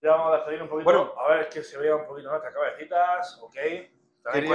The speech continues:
Speaker 1: cuenta que todo es realización nuestra. <laughs>
Speaker 2: Hay una cosa que no me has preguntado.
Speaker 1: ¿Ah, no?
Speaker 2: No, que no la
Speaker 1: ¿Cómo?
Speaker 2: tiene aquí puesta.
Speaker 1: ¿A cuál?
Speaker 2: Que lo hemos estado hablando antes, ¿eh?
Speaker 1: Ah, es verdad.
Speaker 2: Me ha presentado como el cocinero de famoso.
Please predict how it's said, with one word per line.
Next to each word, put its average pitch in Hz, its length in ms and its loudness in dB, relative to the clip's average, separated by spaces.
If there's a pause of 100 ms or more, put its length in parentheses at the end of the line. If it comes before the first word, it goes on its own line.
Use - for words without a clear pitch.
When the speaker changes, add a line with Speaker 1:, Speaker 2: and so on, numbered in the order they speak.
Speaker 1:
cuenta 156 120 2
que 135 120 -6
todo 156 220 -4
es 143 60 -4
realización 139 440 -6
nuestra. 160 640 -8
<laughs> - 920 -2
Speaker 2:
Hay 170 140 8
una 214 140 0
cosa 196 180 2
que 196 100 -2
no 190 80 6
me 190 40 8
has 185 80 0
preguntado. 175 640 4 (240)
Speaker 1:
¿Ah, 131 80 -6
no? 254 420 4
Speaker 2:
No, 170 400 4 (380)
que 135 80 -6
no 151 60 6
la 175 60 12
Speaker 1:
¿Cómo? 185 100 8
Speaker 2:
tiene 202 160 8
aquí 175 100 -2
puesta. 170 600 4 (520)
Speaker 1:
¿A 139 160 0
cuál? 156 340 2 (720)
Speaker 2:
Que 123 220 -4
lo 123 100 2
hemos 151 180 4
estado 147 180 6
hablando 151 280 4
antes, 156 300 0
¿eh? 156 420 4
Speaker 1:
Ah, 165 220 4
es 165 80 0
verdad. 175 480 4
Speaker 2:
Me 240 60 12
ha - 40 12
presentado 208 420 2
como 208 120 0
el - 80 -4
cocinero 160 480 0
de 170 60 6
famoso. 127 440 -6